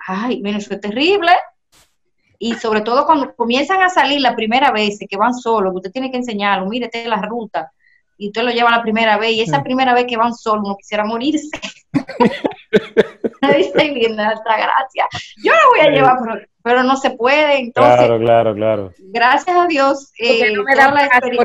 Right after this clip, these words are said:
Speaker 3: porque déjeme decirle que <laughs> yo me pongo siempre a decir, di que, "Dios mío, y si esto ahora chiquita, cuando sea grande, yo no sé lo que voy a hacer", y usted me está aclarando el camino,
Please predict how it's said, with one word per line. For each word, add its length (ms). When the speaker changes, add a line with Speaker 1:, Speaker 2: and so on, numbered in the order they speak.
Speaker 3:
porque 160
déjeme 300
decirle 480
que 220
<laughs> 480
yo 160
me 140
pongo 280
siempre 300
a 20
decir, 220
di 100
que, 120
"Dios 220
mío, 140
y 60
si 100
esto 200
ahora 260
chiquita, 320
cuando 200
sea 180
grande, 320
yo 80
no 80
sé 120
lo 120
que 80
voy 160
a 60
hacer", 300
y 80
usted 300
me 60
está 420
aclarando 640
el 120
camino, 540